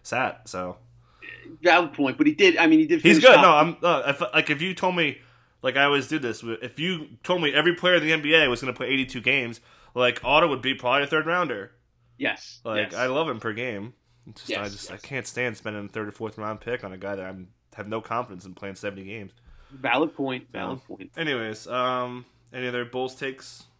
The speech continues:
Speaker 1: Levine,
Speaker 2: Uh,
Speaker 1: uh, not,
Speaker 2: eh.
Speaker 1: you're off. I'm off Levine too.
Speaker 2: Yeah, yeah, I'm not, I'm not high.
Speaker 1: All right. Um, so Mo Harkless, he got kind of traded. It was technically one trade, but he basically got, uh, traded twice. He, he thought he was getting sent to two teams,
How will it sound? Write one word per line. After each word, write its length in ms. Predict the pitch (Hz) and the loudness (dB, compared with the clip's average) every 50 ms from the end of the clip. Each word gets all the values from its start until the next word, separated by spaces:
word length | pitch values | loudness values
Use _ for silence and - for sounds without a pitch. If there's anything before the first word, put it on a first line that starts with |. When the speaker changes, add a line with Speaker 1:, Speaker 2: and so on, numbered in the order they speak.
| _ _ _ _ _ _ _ _ _ | _ _ _ _ _ _ _ _ _
Speaker 1:
Levine, 180 | - 107 110 135 | -18 -8 -4 0
Speaker 2:
Uh, 460 | 156 170 170 175 180 185 185 185 - - | 4 6 6 8 8 6 6 4 0 -2
Speaker 1:
uh, 60 | - | -2
not, 160 | 131 123 123 | -2 0 0
Speaker 2:
eh. 100 | - 131 147 | 0 0 0
Speaker 1:
you're 140 | 143 131 127 | 0 0 2
off. 160 | 123 120 104 | 0 0 -2
I'm 280 | 113 117 110 123 123 | -6 -8 -6 -6 -6
off 160 | 117 113 - 117 | -6 -6 -6 -10
Levine 260 | 104 107 110 107 107 | -12 -12 -14 -14 -16
too. 340 | - 113 110 110 110 117 120 _ _ _ _ _ _ _ _ | -16 -16 -16 -16 -16 -16 -20 _ _ _ _ _ _ _ _
Speaker 2:
Yeah, 340 | - - 123 120 117 107 110 | 2 4 6 6 6 6 6
yeah, 220 | 110 98 87 85 85 82 82 | 4 2 0 -2 -4 -4 -4
I'm 60 | 76 | -6
not, 200 | 73 67 67 - _ | -10 -12 -14 -16 _
I'm 100 | - - | -20 -20
not 140 | - - - | -20 -20 -20
high. 420 | - - - - - _ - 160 | -20 -20 -20 -20 -20 _ -4 -2
Speaker 1:
All 200 | 165 139 117 107 - - _ - | 0 0 -2 -4 -8 -14 _ -8
right. 440 | 131 135 135 131 131 135 131 131 131 | -6 -4 -2 -2 -2 -2 -2 -2 -4
Um, 220 | 131 131 131 - - | -6 -10 -12 -16 -18
so 240 | - - 180 170 160 | -10 -4 -2 -2 -2
Mo 220 | 170 196 240 240 | 0 0 -2 0
Harkless, 480 | 208 220 226 220 - 165 127 117 - - | 0 -2 -4 -4 -6 -8 -8 -8 -8 -10
he 120 | - 165 | -10 -8
got 440 | 165 180 170 156 - - _ _ _ | -6 -4 -4 -4 -6 -10 _ _ _
kind 260 | - - 190 208 190 | -14 -10 -8 -6 -6
of 160 | 160 135 - - | -6 -8 -10 -12
traded. 340 | - - 156 151 139 - | -8 -6 -4 -4 -4 -4
It 40 | 135 | -4
was 180 | 143 147 123 120 | -6 -6 -8 -8
technically 420 | - - 180 175 - 127 127 123 | -12 -16 -16 -16 -14 -12 -12 -12
one 240 | 117 113 120 123 120 | -8 -8 -8 -8 -8
trade, 300 | 113 - 123 120 123 120 | -8 -8 -8 -8 -6 -8
but 100 | 120 110 | -8 -10
he 60 | 110 | -10
basically 340 | 107 123 127 123 - 123 113 | -10 -10 -10 -10 -10 -12 -12
got, 320 | 107 110 104 104 101 _ _ _ _ _ _ _ _ - | -10 -10 -10 -10 -12 _ _ _ _ _ _ _ _ -16
uh, 200 | 104 98 98 98 | -14 -12 -12 -12
traded 420 | 98 - 123 117 107 104 101 101 | -12 -10 -8 -8 -8 -8 -10 -14
twice. 420 | - - - 104 104 110 - - - | -14 -12 -10 -8 -8 -10 -12 -16 -16
He, 140 | - 101 98 95 117 | -14 -14 -12 -12 -12
he 60 | 113 | -10
thought 220 | - - 127 123 | -6 -2 0 0
he 40 | 120 | 0
was 80 | 110 104 | -2 -4
getting 200 | 120 104 104 95 | -10 -14 -16 -12
sent 200 | - 123 117 - | -12 -10 -10 -10
to 60 | 107 | -12
two 160 | - - 113 | -12 -12 -12
teams, 340 | - 117 110 120 143 - | -10 -10 -10 -10 -12 -14